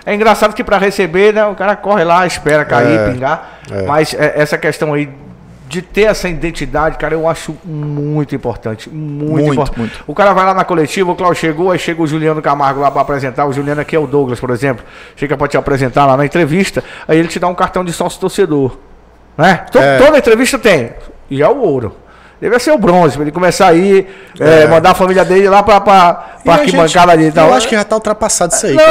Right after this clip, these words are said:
Speaker 2: cara.
Speaker 1: pois é. Mas, cara, por que não mostra antes? Pai, eu vou te mostrar. Ó, você vai ganhar, eu vou te mostrar aqui um vídeo de como é essa torcida, bicho.
Speaker 3: Total.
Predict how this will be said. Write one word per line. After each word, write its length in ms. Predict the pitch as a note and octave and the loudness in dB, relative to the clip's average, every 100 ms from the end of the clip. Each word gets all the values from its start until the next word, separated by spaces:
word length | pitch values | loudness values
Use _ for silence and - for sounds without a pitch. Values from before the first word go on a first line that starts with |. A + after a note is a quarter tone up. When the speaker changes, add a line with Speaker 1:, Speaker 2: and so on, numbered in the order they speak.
| C#4+ | 6
Speaker 2:
cara. 140 | F#3 - | 2 0
Speaker 1:
pois 180 | B3 B3 | 0 4
é. 300 | B3 - - | 2 0 -6
Mas, 100 | D4 | -6
cara, 160 | - D4+ | 0 0
por 180 | D4+ C#4+ | 0 -2
que 120 | D#4 | -2
não 100 | C#4+ | -2
mostra 380 | C4 C4 C4+ A#3+ A#3+ | -2 -2 -2 -4 -2
antes? 420 | A#3+ - - - - - - - - - | -2 -2 -6 -12 -20 -20 -20 -18 -14 -4
Pai, 180 | E3+ | 2
eu 40 | E3+ | 2
vou 80 | D#3+ | 2
te 100 | E3 | -2
mostrar. 360 | G3 - D3 C#3 | -4 -2 -4 0
Ó, 100 | C3 | 0
você 240 | G2+ - | 0 -2
vai 100 | B2 | 0
ganhar, 200 | C3+ C#3 | 2 2
eu 40 | B2+ | 0
vou 260 | C3+ C#3+ | 0 -2
te 120 | C#3 | -2
mostrar 380 | D#3+ F3 - C#3+ | -4 -4 -2 -2
aqui 140 | B2+ E3+ | -2 -2
um 120 | E3 | -6
vídeo 580 | A2+ D#3 F3+ C3 G#2 F2+ - - - - - - _ | -6 -6 -6 -8 -12 -14 -20 -20 -20 -20 -20 -20 _
de 100 | - | -14
como 200 | D3+ D#3 | -8 -4
é 60 | D#3 | -4
essa 180 | - D#3+ | -4 -8
torcida, 540 | E3 - - G#2+ G2 | -10 -14 -12 -12 -12
bicho. 340 | G2 - - - | -12 -12 -10 -8
Speaker 3:
Total. 560 | G#3 - - - G#3 | -6 -2 -2 -2 -4